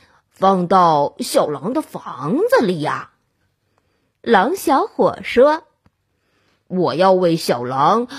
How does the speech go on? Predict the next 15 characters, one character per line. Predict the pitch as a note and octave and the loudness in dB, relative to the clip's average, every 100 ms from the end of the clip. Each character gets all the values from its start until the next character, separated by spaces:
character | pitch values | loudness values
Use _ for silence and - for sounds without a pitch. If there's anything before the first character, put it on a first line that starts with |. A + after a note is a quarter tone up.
| A#3+ | -16
布 | - F#3 C#3+ | -6 -6 -6
置 | - | -8
一 | D3 E3+ | -10 -8
间 | D3+ F#3+ G3 G3 A#3 | -2 0 0 -2 -20
非 | _ D#3 F#3 B3 C#4 C#4 C#4 C4+ | _ -2 2 4 4 4 0 -2
常 | - F3 D#3 F#3 | -4 -4 -4 -4
非 | - F#3+ | -4 -2
常 | F#3+ F3 E3 | -2 -4 -6
漂 | - - F#3+ | -6 -2 -2
亮 | D#3+ | -2
的 | D#3+ | -6
房 | D#3+ B2+ A2+ F#3 | -2 -2 0 -2
子。 | A#3+ F#3 - _ _ _ _ _ _ _ _ _ _ _ _ _ _ _ _ | 2 2 0 _ _ _ _ _ _ _ _ _ _ _ _ _ _ _ _
”“可 | - - G4+ | -8 0 2
是 | F4 - G4 F#4 | 2 2 4 4